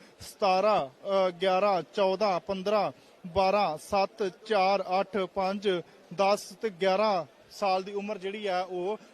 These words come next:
ਜ਼ਰੂਰ ਉਹ ਦੱਸੀ ਜਾ ਰਹੀ ਹੈ, ਸਾਹਮਣੇ ਆਈ ਹੈ। ਤਾਂ ਇਹਨਾਂ ਦੇ ਵਿੱਚ ਚਾਰ ਸਾਲ ਦਾ ਵੀ ਸਭ ਤੋਂ ਛੋਟਾ ਬੱਚਾ ਸ਼ਾਮਲ ਹੈ, ਜਿਹੜਾ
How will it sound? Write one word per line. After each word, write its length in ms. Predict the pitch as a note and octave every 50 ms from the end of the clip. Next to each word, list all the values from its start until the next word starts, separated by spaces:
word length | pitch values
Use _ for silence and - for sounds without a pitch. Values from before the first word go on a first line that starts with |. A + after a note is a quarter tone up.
| - - F3+
ਜ਼ਰੂਰ 540 | D#3+ D#3+ G3+ G3 A3 A#3+ B3+ B3 G3+ E3+ -
ਉਹ 220 | F#3+ G3 G3 F#3 F3+ - -
ਦੱਸੀ 280 | E3 F3+ F3 - G#3+ G#3+
ਜਾ 200 | G3 G#3 F#3+ F#3
ਰਹੀ 200 | F#3 G3+ A3 G#3+
ਹੈ, 240 | G3 F3 F#3 G#3 G3+ - - _
ਸਾਹਮਣੇ 460 | - - - G3 G3 A3 A#3+ A#3+ A#3 G#3
ਆਈ 260 | F#3+ F3+ F#3+ G3+ G3+
ਹੈ। 140 | F#3+ E3 D3 - - _ _
ਤਾਂ 80 | - A3
ਇਹਨਾਂ 260 | A3+ A3+ A#3+ B3+ B3+
ਦੇ 100 | A#3+ A#3+
ਵਿੱਚ 400 | A3+ G3+ G3 G3 - - A#3+ A#3+ G#3 - -
ਚਾਰ 280 | A#3+ A3+ A3+ B3 C4
ਸਾਲ 280 | B3 - A3 G#3 G3 G3
ਦਾ 160 | G3 G#3 G3+
ਵੀ 140 | G3 G3+ G#3
ਸਭ 200 | - - G#3 G3+
ਤੋਂ 240 | - A3+ G3 F#3+ F3+
ਛੋਟਾ 400 | - - F#3+ F3+ - G#3+ G3+ F#3+
ਬੱਚਾ 380 | F3+ F#3+ E3 - G3 F#3+ F#3
ਸ਼ਾਮਲ 440 | E3+ - F#3 F3 F3 G3 G#3+ A3 G#3+
ਹੈ, 160 | G3 F#3+ G#3+
ਜਿਹੜਾ 520 | G#3 E3+ F3+ F#3+ G#3 G3 F3 F3+ G#3 A3+